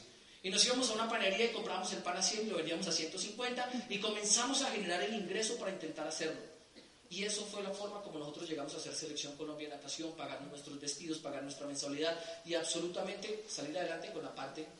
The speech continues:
deportiva. Cuando yo tenía dieciséis, diecisiete años, me graduó del colegio. En el colegio siempre me fue muy bien.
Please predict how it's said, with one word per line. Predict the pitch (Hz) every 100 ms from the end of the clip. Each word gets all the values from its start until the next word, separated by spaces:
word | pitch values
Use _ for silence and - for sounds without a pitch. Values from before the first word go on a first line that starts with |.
| -
deportiva. | - - 156 - - - - - -
Cuando | 175 175
yo | 185
tenía | 208 220 220
dieciséis, | 226 - 165 190 202 -
diecisiete | 175 - 196 208 226
años, | 233 - - - - -
me | 156
graduó | 151 139 170 196
del | 196 196
colegio. | 196 226 233 170 170 - -
En | 151
el | 160
colegio | 156 160 185
siempre | 202 202 202
me | 185
fue | 165 165
muy | 190 214
bien. | 208 208 -